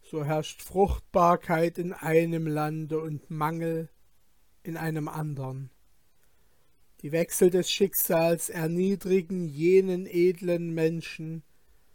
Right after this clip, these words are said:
und erheben den, der keinen Wert hat.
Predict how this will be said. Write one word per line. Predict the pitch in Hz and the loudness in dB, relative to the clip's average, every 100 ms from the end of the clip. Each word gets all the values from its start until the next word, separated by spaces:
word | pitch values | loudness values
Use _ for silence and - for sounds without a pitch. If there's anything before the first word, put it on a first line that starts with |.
| _ _ _ _ _ _ | _ _ _ _ _ _
und | 165 147 - | -12 -12 -12
erheben | 170 143 147 139 147 | -6 -2 -2 -2 -6
den, | 131 156 156 156 147 - - - _ _ - | -4 -2 -2 -6 -12 -16 -20 -20 _ _ -2
der | 160 | -2
keinen | - 196 180 165 151 | 10 12 12 8 0
Wert | 143 151 147 - | 2 4 2 -2
hat. | 151 143 - | -4 -4 -8